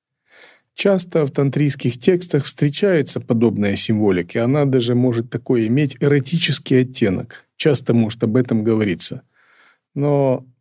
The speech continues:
смысл здесь совсем о другом. То есть то, о чем вы как бы можете подумать, это не то. Вот так.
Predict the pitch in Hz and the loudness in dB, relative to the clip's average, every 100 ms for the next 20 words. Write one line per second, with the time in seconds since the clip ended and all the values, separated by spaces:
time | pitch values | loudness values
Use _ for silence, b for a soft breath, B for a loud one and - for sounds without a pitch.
0 | _ _ - - 165 226 170 127 120 110 | _ _ -10 -2 0 2 0 -2 0 0
1 | - 120 - 156 135 131 123 98 82 - | 0 0 0 0 0 0 0 -2 -4 -10
2 | _ _ - 120 101 - - 160 139 117 | _ _ 0 0 0 -4 -4 0 0 0
3 | - 143 117 117 107 95 - - 104 104 | 0 0 0 0 -2 -4 -8 -2 -2 0
4 | 110 120 107 - 117 131 151 214 131 92 | 2 2 2 -4 -4 -2 0 2 0 -4
5 | - 147 170 113 139 - 87 - - 117 | -2 0 2 0 0 0 -4 -4 -6 -4
6 | 120 - | -4 -8